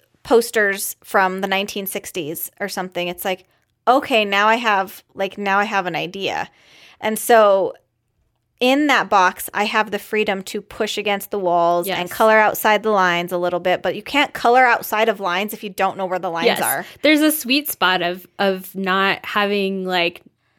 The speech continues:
Speaker 2: endless
Speaker 1: Mm-hmm.
Speaker 2: possibilities, but not being too constricted.
Speaker 1: Right. It's like if, if a client's like, "I wanna have an adventure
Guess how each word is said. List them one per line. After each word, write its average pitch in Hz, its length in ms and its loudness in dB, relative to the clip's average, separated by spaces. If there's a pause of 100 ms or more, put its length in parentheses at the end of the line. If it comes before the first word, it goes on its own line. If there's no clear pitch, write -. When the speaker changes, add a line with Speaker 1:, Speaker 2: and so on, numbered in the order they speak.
(360)
Speaker 2:
endless 208 420 0
Speaker 1:
Mm-hmm. - 160 -16
Speaker 2:
possibilities, 214 800 2
but 208 180 0
not 202 200 0
being 190 380 -2
too 190 240 -10
constricted. - 760 -12 (220)
Speaker 1:
Right. 254 220 4
It's 226 140 0
like 233 240 4
if, 233 260 0
if 233 140 -6
a 247 60 0
client's 247 360 0
like, 226 240 -2
"I 262 100 -6
wanna 330 280 -4
have 302 320 -2
an 277 100 -2
adventure 277 580 -4